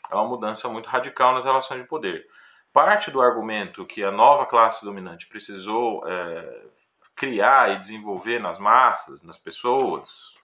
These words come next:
né, na sociedade, era o argumento de que nós tínhamos que respeitar a individualidade acima de tudo. Então o individualismo passou a ser um valor,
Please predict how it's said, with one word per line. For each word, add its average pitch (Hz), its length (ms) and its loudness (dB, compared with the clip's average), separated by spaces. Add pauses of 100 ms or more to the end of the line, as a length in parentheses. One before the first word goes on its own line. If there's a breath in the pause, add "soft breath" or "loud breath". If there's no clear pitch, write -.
né, 90 100 -20
na 95 120 -16
sociedade, 104 840 2 (800 loud breath)
era 120 260 2
o 143 80 4
argumento 135 460 -2
de 143 100 -14
que 131 400 -12
nós 117 220 -6
tínhamos 131 240 -10
que - 120 -8
respeitar 127 720 -2
a 170 140 4
individualidade 147 760 0
acima 131 260 -10
de 113 120 -12
tudo. 85 180 -16
Então 120 220 -10
o 143 40 -10
individualismo 143 920 -4
passou 107 280 -4
a 104 40 -6
ser - 100 -14
um 107 140 -8
valor, 104 500 0